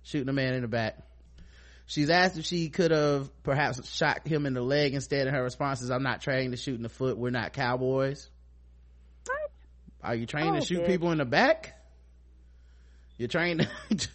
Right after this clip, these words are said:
Speaker 1: <laughs> listen, I'm trained to kill. Even on accident, I'm, I mean, I'm a deadly motherfucker. You do not want me with a gun is what I'm trying to say, ladies and gentlemen, 'cause I will kill your ass, okay?
Speaker 2: Well, a, a dead victim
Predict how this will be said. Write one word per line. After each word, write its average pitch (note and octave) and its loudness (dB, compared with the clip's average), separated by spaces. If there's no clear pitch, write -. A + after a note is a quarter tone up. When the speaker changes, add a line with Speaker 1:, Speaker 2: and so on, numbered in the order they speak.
Speaker 1:
<laughs> - -20
listen, C#3 4
I'm G3+ 6
trained D3 4
to G#2 -6
kill. G#2+ 4
Even G3+ 6
on G3 10
accident, B2+ 4
I'm, C3+ 2
I B2+ 0
mean, A2 0
I'm D#3+ 2
a B2 0
deadly E3 6
motherfucker. A2 0
You C3 -4
do G#2 -4
not C3+ 6
want D#3+ 6
me F3 4
with D3+ 2
a A2 -2
gun F#3 8
is C#3 2
what C3+ 0
I'm D3+ 0
trying B2 0
to A2+ -8
say, C#3 2
ladies G2+ -4
and G#2 -4
gentlemen, G2 -4
'cause F2+ -8
I D#3+ 8
will A#2 0
kill E3 6
your C3+ 6
ass, A2 0
okay? F3 8
Speaker 2:
Well, B3 8
a, - 2
a A#3 6
dead B3 4
victim G#3 -4